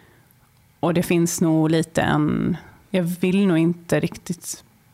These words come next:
bara stanna i det heller, utan jag vill ju fortsätta jobba på de sakerna som känns viktiga och bidra.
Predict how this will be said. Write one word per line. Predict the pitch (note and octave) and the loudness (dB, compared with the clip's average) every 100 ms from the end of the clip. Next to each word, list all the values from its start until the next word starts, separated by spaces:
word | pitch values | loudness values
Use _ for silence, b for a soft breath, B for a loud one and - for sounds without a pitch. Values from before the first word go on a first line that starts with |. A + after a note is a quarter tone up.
| _ - | _ -14
bara | G3 E3+ D#3 D3 | -2 2 2 0
stanna | - F3+ F3+ G#3+ | 0 2 4 2
i | G#3 | 2
det | - | 0
heller, | D#3 A#3 F#3+ D#3 | 0 0 2 0
utan | F#3+ - D3+ | -2 -2 0
jag | D#3 | 0
vill | D#3 | 0
ju | D#3+ | -2
fortsätta | - E3 - - F3 - D#3 | -4 -6 -6 -6 -6 -2 0
jobba | F3 E3 D#3+ G#3 | 0 0 -2 0
på | |
de | F3+ - | 0 0
sakerna | - - - - | -2 -4 -6 -4
som | - - - | -4 -6 -4
känns | - - | -6 -6
viktiga | - - - - G1+ | -8 -8 -6 -4 -4
och | C2 - - B B B B B | -4 -6 -8 B B B B B
bidra. | F#3 F#3+ D3+ D3+ F#3+ F#3+ | -4 -2 -2 0 0 0